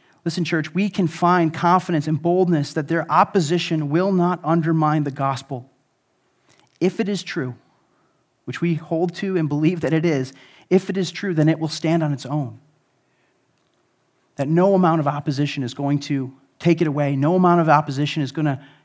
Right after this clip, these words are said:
take, uh, is, is going to undermine it and, and, and, and bring it to a place that it's going to crumble and fall apart. It is going to stand strong.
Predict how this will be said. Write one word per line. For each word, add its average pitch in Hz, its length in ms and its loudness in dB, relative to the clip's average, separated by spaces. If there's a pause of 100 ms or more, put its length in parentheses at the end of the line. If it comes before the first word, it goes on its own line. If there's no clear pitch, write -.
(120)
take, 170 280 2
uh, 147 100 2
is, 143 180 -2
is 156 320 -2
going 175 160 6
to 156 160 0
undermine 170 480 6
it 147 100 0
and, 147 200 2 (260)
and, 147 120 2
and, 151 180 0
and 147 240 0
bring 180 180 8
it 185 100 0
to 180 140 2
a 156 40 2
place 170 380 2
that 156 80 0
it's 151 120 2
going 165 180 4
to 151 80 2
crumble 165 440 2
and 151 120 -2
fall 151 220 0
apart. 143 520 -2
It 160 180 0
is 156 120 -6
going 151 220 -2
to - 120 -12
stand 147 600 0
strong. 131 540 -8